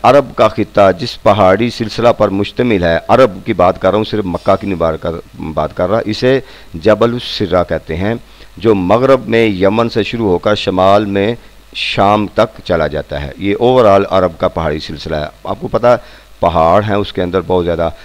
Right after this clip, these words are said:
अच्छा, इसके अंदर एक चीज़ और श-, ऐड कर लें कि, अ, अरब में कोई, अ, वो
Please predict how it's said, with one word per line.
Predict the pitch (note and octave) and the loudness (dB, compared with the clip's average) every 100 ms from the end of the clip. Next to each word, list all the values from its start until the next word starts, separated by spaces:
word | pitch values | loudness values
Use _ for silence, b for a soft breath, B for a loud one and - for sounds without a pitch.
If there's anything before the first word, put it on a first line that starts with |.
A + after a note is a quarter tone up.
| B - | B -10
अच्छा, | - A2+ | -4 -2
इसके | C3 - C3 | -2 -2 0
अंदर | A#2 A2+ | 0 0
एक | G#2+ A2+ B2 | 2 2 0
चीज़ | - A2+ | -4 0
और | G2+ G2 | 2 2
श-, | - - | -2 -2
ऐड | F#2+ F#2+ | -2 0
कर | G#2 G2 | 0 0
लें | A#2 | -2
कि, | A#2+ A2 | 0 0
अ, | F2+ B B - F2 E2 | -2 B B -8 -6 0
अरब | A2+ C3 A#2 | 2 2 2
में | B2 | 0
कोई, | A#2+ C3+ C3+ C3+ C3 b b - | 0 2 2 2 0 b b -6
अ, | F2 F2+ F2+ F2+ - - - | 0 2 2 2 -2 -14 -16
वो | F2 F#2 F#2+ F#2+ F2+ F2+ F2+ | -8 -2 0 2 2 0 -2